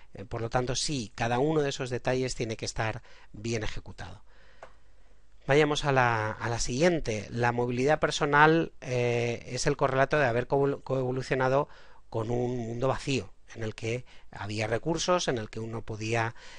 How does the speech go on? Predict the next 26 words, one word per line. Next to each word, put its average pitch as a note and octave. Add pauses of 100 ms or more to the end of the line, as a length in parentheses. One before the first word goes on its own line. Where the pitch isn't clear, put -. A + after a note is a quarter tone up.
(120)
eh, A2 (120)
consumir B2
mayor A2+ (380)
cantidad A#2+
de B2
combustible A#2+
fósil, D#3 (320)
etcétera. A2+ (460)
Eh, A2
no B2
sería C#3+
un B2+
caso C3
de C3
valores B2
que -
nos A#2+
protejan A2
del A2
colapso B2
ecológico, B2+ (120)
sino B2
más A#2+
bien A#2
lo A#2
contrario. D#3